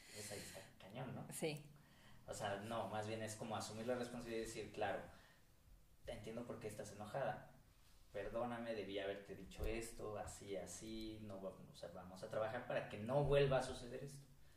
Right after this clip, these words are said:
Speaker 1: Fue un error que yo cometí", o sea, es también como asumir la responsabilidad de tus errores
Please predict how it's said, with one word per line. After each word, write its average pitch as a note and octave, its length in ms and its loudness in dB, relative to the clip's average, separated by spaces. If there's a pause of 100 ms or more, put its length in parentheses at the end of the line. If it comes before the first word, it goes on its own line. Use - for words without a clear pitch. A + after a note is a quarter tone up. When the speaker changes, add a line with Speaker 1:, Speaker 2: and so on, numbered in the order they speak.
(380)
Speaker 1:
Fue A#2 100 -4
un C3 80 0
error B2 320 4
que G2 200 -4
yo D3 220 8
cometí", - 440 -2
o - 40 -14
sea, - 140 -6
es - 80 -10
también A2 280 0
como A#2 220 -2
asumir G#2 540 -2 (120)
la B2+ 180 6
responsabilidad B2 500 0
de - 60 2
tus - 100 -6
errores - 260 -8